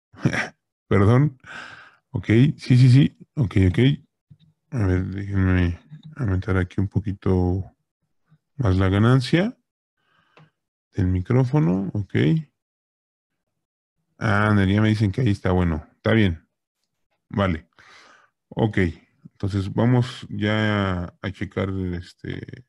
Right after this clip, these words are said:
esta configuración. Ahora, em, en cuestión de,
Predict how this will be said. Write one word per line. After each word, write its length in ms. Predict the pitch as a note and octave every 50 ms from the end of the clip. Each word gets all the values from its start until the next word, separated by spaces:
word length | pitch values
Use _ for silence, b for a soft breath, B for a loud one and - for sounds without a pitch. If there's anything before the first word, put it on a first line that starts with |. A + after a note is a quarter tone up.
| _ _ _ _
esta 260 | - G2 - - -
configuración. 840 | - A2+ G#2 A2+ A#2 A#2+ C#3 C#3 C#3+ B2+ - F3+ F#3+ G3+ G3+ B B B B B B B B B B B B
Ahora, 360 | - C3+ C#3+ C#3+ B2 - - -
em, 680 | - B2+ B2 B2 B2+ B2+ B2+ B2+ B2+ C3 C3 - _ _ _ _ _ _ _ _ _ _ _ _ _ _ _ _ _ _
en 120 | - C#3+ C3+
cuestión 400 | D3 D3+ C#3+ - - F3 F3+ F#3
de, 800 | F#3+ F#3 F3+ E3+ D3+ C#3 B2+ A2+ G#2+ G2+ F#2+ F#2 F2 - _